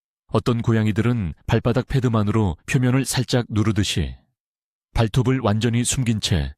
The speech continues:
아주 부드럽게 꾹꾹이를 합니다. 하지만 반대로 어떤 고양이들은 이 과정에 푹 빠져서 발톱을 드러내고, 때로는 보호자의 피부나 옷에 꽤 아프게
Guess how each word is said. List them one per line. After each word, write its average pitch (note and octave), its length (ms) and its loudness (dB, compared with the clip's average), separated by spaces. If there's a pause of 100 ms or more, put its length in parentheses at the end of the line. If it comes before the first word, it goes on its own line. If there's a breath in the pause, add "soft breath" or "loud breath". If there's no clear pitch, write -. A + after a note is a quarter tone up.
(180)
아주 G#2+ 240 -2
부드럽게 G2 680 0 (120)
꾹꾹이를 G#2+ 600 0
합니다. E2+ 500 -4 (1200)
하지만 A2+ 360 0
반대로 F#2 540 0 (200)
어떤 A#2 380 0
고양이들은 G#2 720 0 (120)
이 A#2+ 120 2
과정에 A2+ 380 0
푹 - 280 -4
빠져서 G#2 760 -2
발톱을 A2+ 480 2
드러내고, G2 640 -2 (760)
때로는 A2 460 0 (200 soft breath)
보호자의 B2 440 2
피부나 B2 340 -2
옷에 F#2+ 420 0 (220 soft breath)
꽤 C#3 140 2
아프게 G#2+ 500 -2